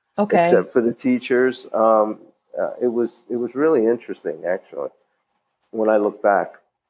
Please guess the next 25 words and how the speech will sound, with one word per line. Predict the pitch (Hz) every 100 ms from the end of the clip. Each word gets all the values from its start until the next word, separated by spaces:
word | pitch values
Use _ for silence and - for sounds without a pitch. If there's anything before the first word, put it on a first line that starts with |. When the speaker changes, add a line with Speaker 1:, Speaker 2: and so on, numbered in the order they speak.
| _
Speaker 1:
Hmm. | 214 196 - _ _ _ _
Is | - 214
it | 226
Speaker 2:
And, |
Speaker 1:
still | 220 269
around | 247 247 254
today? | 269 202 226 330 - _ _ _ _ _ _ _ _ -
Speaker 2:
um, | 120 120 123 120 - _
I, | 117 117 113 _ _ _ _ _ _ _ -
it, | 131 131
I, | 117
it | 120 127 123
wasn't, | 117 151 160 185 -
it | 127 120 131
may, | 135 151 160
in | 135 131
a |
different | 117 156 156 165 -
form. | 143 131 110 101
It | 113
evolved | 110 127 135 135 135
later | 107 101 98 101
on | 98 101
because | 95 101 107 92
of, | 98 95